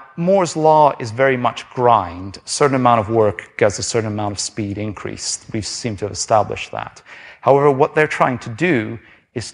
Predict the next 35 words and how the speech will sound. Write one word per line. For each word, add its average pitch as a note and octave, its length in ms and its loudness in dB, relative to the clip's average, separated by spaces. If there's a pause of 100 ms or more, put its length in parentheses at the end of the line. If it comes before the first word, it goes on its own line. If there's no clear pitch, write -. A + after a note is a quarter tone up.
look D3 240 0
at A#2 120 -6
that D3+ 320 0
bit G2+ 260 -8
and C3 100 -6
not D3 240 2
do C3+ 120 -4
the A2 100 -6 (180)
hard A#2+ 440 4 (600)
insight C3+ 640 0
bit A2 180 2
of G#2 100 -6
saying, A2+ 520 -2 (840)
"Given C#3+ 560 2 (100)
this - 460 -2
hardware, A#2 960 2 (240)
how A#2+ 280 2
are A#2 60 0
we A#2 100 -4
gonna G#2+ 200 -8
get G#2 200 -2
A G2 160 -2
I?" G2+ 320 -2
We C3 140 -4
do D#3+ 100 0
not D#3+ 220 4
have A2 640 0 (200)
an B2+ 140 -4
A A#2 200 4
I A2+ 260 4
that G#2 140 -8
we A#2 120 -4
could G#2+ 200 -10
run A2 460 2
now G2 480 0